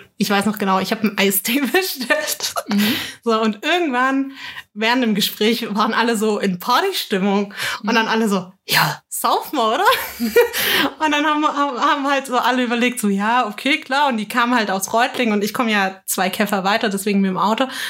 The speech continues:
Speaker 1: ich so, "Ja, ich bin mit dem Auto da." "Ja, pff." Und ich, ich so, das hab ich vorher noch nie gemacht. Ich so, "Ja, drauf geschissen, ich penne im Auto." <laughs> Total dumm. Ich,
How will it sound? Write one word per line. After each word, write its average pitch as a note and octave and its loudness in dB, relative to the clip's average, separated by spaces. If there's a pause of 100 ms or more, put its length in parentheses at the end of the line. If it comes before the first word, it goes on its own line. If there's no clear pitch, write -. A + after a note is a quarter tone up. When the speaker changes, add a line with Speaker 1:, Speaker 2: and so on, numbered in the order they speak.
(140)
Speaker 1:
ich F#3 2
so, F#3 -2
"Ja, F#3+ 2
ich G#3+ -2
bin A3 0
mit G#3+ 0
dem G#3 -2
Auto A3+ 0
da." F#3 0 (560)
"Ja, F#3+ 0
pff." - -2 (560)
Und A3+ 0
ich, A#3 0 (200)
ich A3 0
so, A#3 0
das - -8
hab B3 2
ich A#3+ -8
vorher B3 0
noch B3 -2
nie C#4 0
gemacht. C4+ 0
Ich G3+ -2
so, A3 2 (360)
"Ja, - -2
drauf C#4 2
geschissen, C#4 0
ich G#3+ -6
penne C#4 2
im A#3+ -2
Auto." C#4 0 (720)
<laughs> - -2
Total D4+ 0
dumm. D4+ 0 (460)
Ich, F#4 0